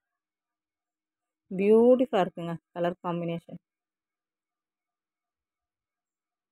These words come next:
அழகான ஒரு ஹாஃப் ஒயிட் தாங்க, நல்ல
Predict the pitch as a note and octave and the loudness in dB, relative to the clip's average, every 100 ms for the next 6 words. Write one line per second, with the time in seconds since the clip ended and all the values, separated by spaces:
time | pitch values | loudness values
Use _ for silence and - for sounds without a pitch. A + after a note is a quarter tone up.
0 | _ _ _ _ _ _ _ _ - F#3 | _ _ _ _ _ _ _ _ -4 0
1 | F#3+ F#3+ G3+ A#3+ G#3+ F#3 F3+ F#3+ - - | 0 -2 -4 0 0 0 2 2 0 -8
2 | G3 F#3 F3 F3 E3 D#3+ F3 | -8 -6 -6 -6 -6 -6 -6